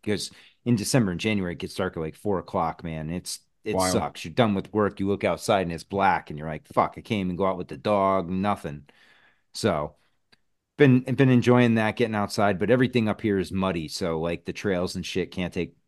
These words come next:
Speaker 1: can't really take the dog on that too much. Otherwise, it just, everything ends up being a fucking mess.
Speaker 2: I'm sure
Speaker 1: So
Speaker 2: she loves the mud.
Speaker 1: Oh, that's the problem.
Speaker 2: <laughs>
Speaker 1: Yeah.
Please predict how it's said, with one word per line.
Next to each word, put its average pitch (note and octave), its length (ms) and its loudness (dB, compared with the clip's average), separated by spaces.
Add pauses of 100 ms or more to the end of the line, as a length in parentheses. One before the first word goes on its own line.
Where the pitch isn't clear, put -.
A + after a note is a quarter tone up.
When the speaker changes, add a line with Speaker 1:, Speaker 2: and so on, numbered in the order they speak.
(160)
Speaker 1:
can't A2 140 -2
really F2+ 160 -2
take F2 180 -4
the E2 80 -6
dog E2+ 340 -2
on E2 200 -6
that D#2+ 320 -6 (440)
too B2 160 2
much. E2+ 540 -6 (100)
Otherwise, F2 720 -4
it E2+ 80 -14
just, - 240 -12 (180)
everything D#2+ 460 -4
ends C#2+ 180 -12
up D#2+ 140 -12
being D2+ 200 -10
a C#2+ 60 -14
fucking C#2+ 380 -10
mess. C#2+ 420 -12 (360)
Speaker 2:
I'm B2 60 -4
sure D#3 220 4
Speaker 1:
So G2+ 80 2
Speaker 2:
she F#2+ 100 2
loves A#2 340 4
the F2+ 80 -2
mud. D2+ 320 -4 (580)
Speaker 1:
Oh, D#3 260 8
that's C#3 320 6
the B2 80 0
problem. C#3 580 6
Speaker 2:
<laughs> - 80 -2
Speaker 1:
Yeah. C#3+ 280 6